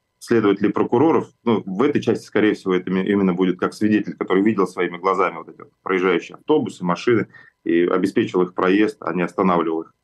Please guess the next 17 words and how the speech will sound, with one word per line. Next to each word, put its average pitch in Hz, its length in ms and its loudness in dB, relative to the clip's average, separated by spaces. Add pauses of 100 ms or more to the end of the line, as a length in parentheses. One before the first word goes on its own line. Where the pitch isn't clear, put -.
(800)
Вот, 95 340 0
то 90 100 -2
есть, 80 140 -4
как 87 160 -2
бы, 95 240 2
да, 110 200 0
это 117 360 2
имеет, 113 320 0 (240)
его 117 160 2
показания 104 420 -2
имеют 101 200 0
даже 98 320 -2 (340)
отношение 104 680 -2 (260)
к - 40 -16
нынешнему 117 560 0
выданному 92 460 -2
ордеру. 80 360 -4